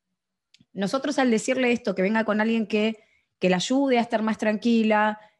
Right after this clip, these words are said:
eh, que es un momento para disfrutar, que es un momento muy de ella, que es un momento único, que no se va a repetir, que lo tiene que, que pasar bien y sobre todo estar tranquila, la hacemos caer en cuenta y empieza a hacer el recuento de, "No, si va mi cuñada, mi suegra, mi mamá, mi hermana y mi tía,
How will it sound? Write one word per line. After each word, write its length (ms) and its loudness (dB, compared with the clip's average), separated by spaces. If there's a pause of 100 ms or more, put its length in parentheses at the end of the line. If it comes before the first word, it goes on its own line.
eh, 720 2
que 60 0
es 120 -2
un 80 2
momento 400 0
para 180 0
disfrutar, 680 0
que 80 -4
es 100 -4
un 80 0
momento 400 0
muy 260 -2
de 260 0
ella, 260 -2
que 80 -6
es 100 -4
un 60 2
momento 400 2
único, 420 2
que 120 -4
no 80 -6
se 120 -8
va 100 0
a 40 -2
repetir, 560 -2
que 120 -4
lo 120 0
tiene 280 -2
que, 320 -6 (460)
que 140 0
pasar 320 0
bien 180 0
y 60 -4
sobre 260 -2
todo 120 0
estar 260 -2
tranquila, 640 -2 (180)
la 140 2
hacemos 300 0
caer 180 2
en 100 -2
cuenta 280 0
y 60 4
empieza 260 0
a 20 2
hacer 160 0
el 80 2
recuento 420 2
de, 100 4
"No, 180 -2
si 140 -6
va 100 0
mi 140 -2
cuñada, 560 0
mi 180 -2
suegra, 540 0
mi 160 -2
mamá, 420 0
mi 140 -2
hermana 380 -2
y 40 -6
mi 140 -4
tía, 380 -2